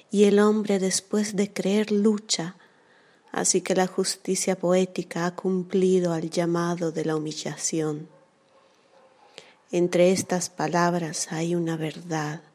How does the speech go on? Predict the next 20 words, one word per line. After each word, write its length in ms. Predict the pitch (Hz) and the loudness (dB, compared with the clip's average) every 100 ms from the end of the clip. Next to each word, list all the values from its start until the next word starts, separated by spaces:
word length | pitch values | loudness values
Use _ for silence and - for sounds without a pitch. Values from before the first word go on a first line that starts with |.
| - - - | -20 -20 -8
una 300 | - 214 208 | 4 8 8
orilla 500 | 196 196 190 175 175 | 8 6 0 -2 -4
para 240 | 170 170 170 | -2 -2 -2
edificar 580 | 165 165 170 - 185 190 | -2 -4 -8 -2 0 0
un 160 | 196 | -2
paisaje 680 | 190 185 180 - 180 175 - | -4 -4 -4 -2 -2 -4 -8
a 40 | 170 | -8
quienes 480 | - 175 170 170 | -2 -2 -2 -4
huyen, 640 | 180 165 165 160 156 180 - - - - | -4 -4 -4 -8 -8 -12 -16 -20 -20 -14
un 200 | - 185 | -4 -2
traje 500 | 180 190 202 190 - | 2 6 6 4 2
de 140 | 175 165 | 2 2
polen 680 | - 175 180 180 165 160 180 | 0 2 4 2 -2 -6 -8
para 200 | 185 175 | -4 -2
endulzar 680 | 175 170 175 175 - 185 180 | 0 -2 -2 -4 -4 -2 -2
el 260 | 180 185 170 | -2 -6 -8
azogue 640 | 170 - - 180 175 160 | -8 -4 2 4 4 -2
de 180 | 165 170 | -4 -4
esta 380 | 170 - - 160 | -4 -6 -6 -4
luz 460 | 170 180 175 - | -2 -2 -2 -4